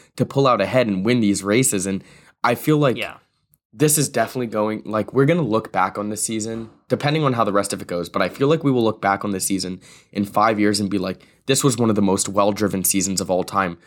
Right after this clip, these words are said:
Speaker 1: like we do with a lot of, like, the Lewis
Speaker 2: Oh, yeah.
Speaker 1: Hamilton years,
Speaker 2: Yeah.
Speaker 1: where it's like, yeah, he had the best car, but Lewis Hamilton was just, like, such a clean driver,
Speaker 2: Yeah,
Speaker 1: and he made
Speaker 2: yeah.
Speaker 1: such effortless overtakes to give himself, like,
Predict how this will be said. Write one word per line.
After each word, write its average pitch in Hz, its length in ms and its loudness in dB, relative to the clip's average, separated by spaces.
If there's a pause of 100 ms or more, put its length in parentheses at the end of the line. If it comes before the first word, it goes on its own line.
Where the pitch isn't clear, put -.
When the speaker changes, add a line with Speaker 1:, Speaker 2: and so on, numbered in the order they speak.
(140)
Speaker 1:
like 113 180 0
we 113 80 2
do 110 160 2
with 104 160 0
a 107 60 2
lot 98 200 2
of, 95 120 -2
like, 90 260 -4
the 110 100 -2
Lewis 98 280 2
Speaker 2:
Oh, - 20 -4
yeah. 92 60 -8
Speaker 1:
Hamilton 95 440 -2
years, 90 280 -8
Speaker 2:
Yeah. 85 80 -10
Speaker 1:
where 92 160 2
it's 92 120 -6
like, 92 200 -4 (600)
yeah, 107 220 2
he 101 180 -2
had 90 120 -2
the 80 60 -10
best 87 240 -4
car, 95 240 0
but 92 260 -2 (300)
Lewis 123 240 2
Hamilton 101 460 -2
was 95 140 -6
just, - 220 -2
like, 92 160 -10 (380)
such - 240 0
a 120 60 2
clean 110 420 0
driver, 98 580 0
Speaker 2:
Yeah, 151 240 -4
Speaker 1:
and 104 80 -2
he 110 80 0
made 110 140 2
Speaker 2:
yeah. - 60 -4
Speaker 1:
such - 340 -2
effortless 110 560 -2
overtakes 101 580 0 (240)
to 107 100 -4
give 98 180 -2
himself, 104 460 0
like, - 280 -4